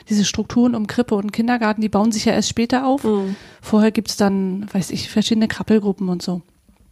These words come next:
Speaker 1: Aber das Verhältnis ist ja noch nicht so intensiv zu anderen Mamas und deswegen fühlt man sich dann schon oft alleine. Und irgendwann fangen die dann an zu sprechen und dann fährt man in Urlaub und fährt wieder zurück und dann,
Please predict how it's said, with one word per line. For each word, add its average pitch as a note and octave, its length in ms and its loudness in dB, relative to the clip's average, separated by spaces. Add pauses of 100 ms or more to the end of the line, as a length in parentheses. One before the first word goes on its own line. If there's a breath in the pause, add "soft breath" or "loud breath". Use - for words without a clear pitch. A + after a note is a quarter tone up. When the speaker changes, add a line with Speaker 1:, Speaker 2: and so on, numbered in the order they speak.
(300)
Speaker 1:
Aber G3+ 140 0
das F#3 140 -2
Verhältnis G3+ 420 2
ist A#3 120 -6
ja G#3+ 60 4
noch G3+ 140 2
nicht G#3+ 160 0
so A3+ 100 2
intensiv G#3 540 0
zu - 160 -4
anderen G#3 360 -2 (540 loud breath)
Mamas A3 400 4
und G#3 160 -2
deswegen G#3 480 0
fühlt A#3 200 0
man A3+ 100 4
sich G3+ 120 0
dann G#3+ 140 -2
schon A3+ 180 -2
oft G#3+ 200 -2
alleine. F#3 420 -2
Und F3+ 120 -4
irgendwann A3+ 260 0
fangen A#3+ 180 4
die A3+ 60 2
dann G#3+ 120 2
an G#3 120 -2
zu G3+ 80 -2
sprechen B3 400 -2
und A3 100 -4
dann G3+ 100 -2
fährt A3+ 200 0
man G3+ 120 0
in - 60 -4
Urlaub A#3+ 240 2
und G3+ 100 -4
fährt G#3+ 200 0
wieder G3+ 180 -2
zurück A3+ 380 -2
und G3+ 100 -4
dann, G3+ 160 -4